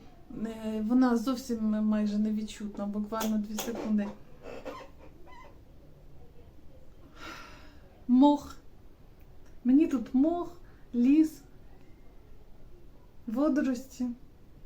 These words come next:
Приємний аромат, мені подобається, але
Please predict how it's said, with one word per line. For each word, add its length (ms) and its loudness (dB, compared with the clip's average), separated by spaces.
Приємний 500 6
аромат, 460 -2
мені 180 6
подобається, 760 0
але 320 4